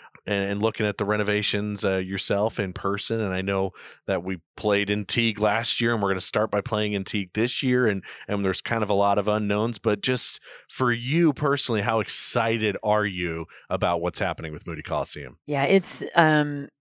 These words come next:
Speaker 2: I mean, it just screams Division One. I mean,
Speaker 1: Yeah.
Speaker 2: just the renderings, um, the, the additional spaces for men's and women's basketball and volleyball that are gonna be in that facility.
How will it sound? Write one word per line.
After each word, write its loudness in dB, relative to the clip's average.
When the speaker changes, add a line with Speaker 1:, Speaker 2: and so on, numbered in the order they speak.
Speaker 2:
I 4
mean, 2
it -2
just -2
screams -2
Division -2
One. -4
I -2
mean, 0
Speaker 1:
Yeah. -2
Speaker 2:
just 0
the 2
renderings, 2
um, 0
the, 4
the 0
additional 2
spaces 0
for 2
men's 2
and 4
women's 0
basketball 4
and -2
volleyball 6
that 2
are 0
gonna -4
be -4
in -2
that -2
facility. -2